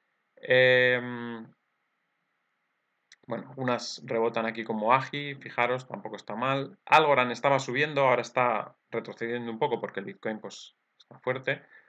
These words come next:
Pero en cuanto el Bitcoin se estabilice un poquito por ahí, por encima de los diecisiete mil o dieciséis mil novecientos y pico,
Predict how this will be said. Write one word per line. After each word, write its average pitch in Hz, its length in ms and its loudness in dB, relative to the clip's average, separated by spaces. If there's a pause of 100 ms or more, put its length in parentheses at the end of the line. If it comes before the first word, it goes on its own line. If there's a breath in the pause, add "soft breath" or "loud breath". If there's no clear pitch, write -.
Pero 113 140 -6
en - 40 -10
cuanto 107 240 -4
el 107 60 -2
Bitcoin 110 240 -4
se 139 100 -6
estabilice 139 400 0
un 135 80 -4
poquito 135 320 -4
por 117 120 0
ahí, 123 100 2
por 113 140 -2
encima 120 240 -4
de 117 80 -2
los 117 120 -4
diecisiete 110 520 -4
mil 123 240 -2
o 95 160 -4
dieciséis 98 500 -14
mil 110 260 -6
novecientos 107 540 -8
y 117 60 -8
pico, 135 380 -6